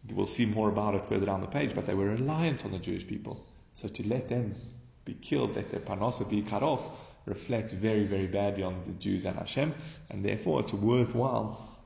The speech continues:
um, disregarding that, uh, that concept of Avos Abonim and letting these seven die.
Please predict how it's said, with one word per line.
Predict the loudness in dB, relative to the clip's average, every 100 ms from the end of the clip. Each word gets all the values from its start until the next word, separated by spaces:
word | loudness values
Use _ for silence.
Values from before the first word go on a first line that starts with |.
| -14 -4
um, | -2 -2 -6 -10 -14 -2
disregarding | 0 4 4 6 4 4 4
that, | 2 2 2
uh, | 4 4
that | 2 0
concept | 4 4 4 -2 -6 -12 -18 -20 -18 -8
of | -4
Avos | -2 0 0
Abonim | 2 2 2
and | 0 0
letting | 0 0 2
these | 0
seven | 0 -2 0
die. | 0 0